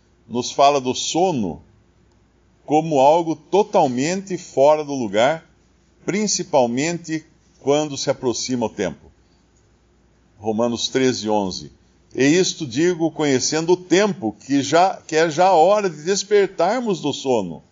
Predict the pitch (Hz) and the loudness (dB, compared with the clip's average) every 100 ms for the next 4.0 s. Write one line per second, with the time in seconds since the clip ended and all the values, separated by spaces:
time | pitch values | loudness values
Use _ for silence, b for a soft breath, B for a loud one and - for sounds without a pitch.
0 | _ _ _ _ _ _ _ 147 147 175 | _ _ _ _ _ _ _ -6 0 0
1 | 165 226 214 - 175 151 131 196 185 - | 2 0 0 0 2 2 0 -2 -4 -2
2 | 160 135 120 160 165 156 208 185 - 180 | 2 2 2 0 0 0 -2 -2 -2 0
3 | 214 214 165 131 117 151 170 92 - | 0 -2 -4 -4 -2 0 0 -2 -8